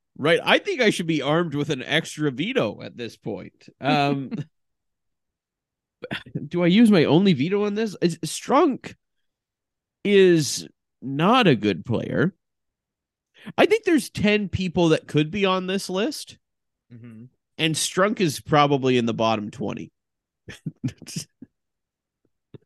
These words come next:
Speaker 1: But I am so scared of who you would replace Strunk with that I don't know if I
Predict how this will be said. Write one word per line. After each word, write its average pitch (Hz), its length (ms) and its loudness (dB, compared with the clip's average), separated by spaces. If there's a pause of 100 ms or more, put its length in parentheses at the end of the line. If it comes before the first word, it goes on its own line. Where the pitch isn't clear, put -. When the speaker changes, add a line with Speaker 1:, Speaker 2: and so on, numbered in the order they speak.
(840)
Speaker 1:
But 175 300 4 (460)
I 175 180 6
am 165 480 4
so 220 600 4
scared 135 1040 0 (600)
of 123 280 -2 (720)
who 214 600 -6
you 147 200 2
would 139 220 2
replace 160 600 -2
Strunk 147 500 -4
with 92 340 -4 (2250)
that 151 220 2
I 160 100 6
don't 165 260 0
know 180 200 2
if 160 120 0
I 160 160 2